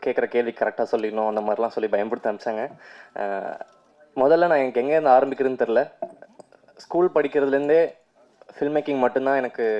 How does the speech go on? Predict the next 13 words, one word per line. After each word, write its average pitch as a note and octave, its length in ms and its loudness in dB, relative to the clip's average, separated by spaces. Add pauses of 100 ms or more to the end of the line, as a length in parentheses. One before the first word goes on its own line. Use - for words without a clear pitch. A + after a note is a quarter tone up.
(540)
தெரியும்னு C3+ 360 -4
சொல்லி B2 200 -4
நம்பி A#2 200 -2
வாழ்ந்துகிட்டு A#2 380 -2
இருந்தேன். A2+ 300 -6 (420)
And B2 380 -4 (100)
ஒரு C#3 240 -2
பாயிண்ட்டுக்கு E3+ 340 -2
மேல D3+ 500 0 (720)
நான் A#2+ 140 0
யார்கிட்டயும் A#2+ 420 0
ஒர்க் C3 200 0
பண்ணதில்ல. A#2 460 -4